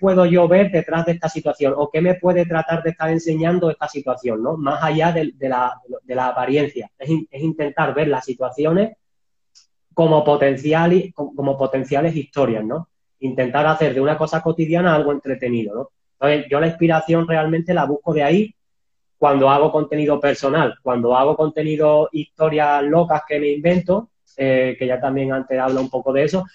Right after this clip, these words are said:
pues simplemente intento, cuando se me viene una, una, una idea loca a la cabeza, la apunto para que no se me olvide y ya luego más tranquilamente escribiendo, mm, dejo que fluyan mis pensamientos y digo, a ver cómo puedo yo desarrollar algo interesante, divertido a, a, a raíz de aquí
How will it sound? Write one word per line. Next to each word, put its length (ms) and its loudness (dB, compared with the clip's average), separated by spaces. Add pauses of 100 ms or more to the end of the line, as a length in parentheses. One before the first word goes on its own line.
(580)
pues 160 -6
simplemente 600 0
intento, 460 0
cuando 220 -2
se 120 -4
me 100 0
viene 220 0
una, 320 2
una, 320 0
una 380 -2
idea 380 0
loca 520 4
a 60 0
la 120 -2
cabeza, 520 0 (240)
la 240 2
apunto 480 2
para 240 2
que 80 0
no 100 0
se 140 -2
me 80 2
olvide 460 2
y 100 -10
ya 140 -2
luego 260 2
más 160 -6
tranquilamente 600 -8
escribiendo, 640 -4 (640)
mm, 360 -2
dejo 640 4
que 120 0
fluyan 360 2
mis 140 0
pensamientos 680 2
y 40 2
digo, 220 2
a 40 4
ver 140 0
cómo 280 -2
puedo 240 2
yo 340 2
desarrollar 560 -2
algo 200 0
interesante, 960 -6
divertido 580 -4
a, 140 -6
a, 280 -6
a 40 -4
raíz 240 -4
de 80 -2
aquí 340 -4